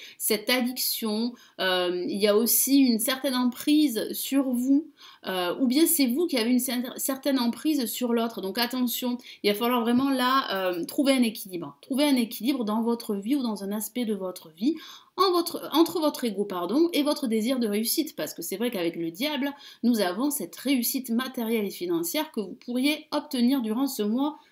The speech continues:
de décembre. Vous avez toutes les compétences, vous avez tous les éléments, euh, qui sont là, qui sont présents pour justement réussir votre projet. Donc ça annonce bien, euh, une réussite sur le plan financier, c'est une excellente lame à ce niveau.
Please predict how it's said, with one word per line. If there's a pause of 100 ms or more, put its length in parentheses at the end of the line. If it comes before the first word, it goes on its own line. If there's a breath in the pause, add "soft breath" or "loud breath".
(100)
de
décembre. (200 soft breath)
Vous
avez
toutes
les
compétences,
vous
avez
tous
les
éléments,
euh,
qui
sont
là,
qui
sont
présents (280 loud breath)
pour
justement
réussir
votre
projet.
Donc
ça
annonce
bien, (320 loud breath)
euh,
une
réussite
sur
le
plan
financier,
c'est
une
excellente
lame
à
ce
niveau.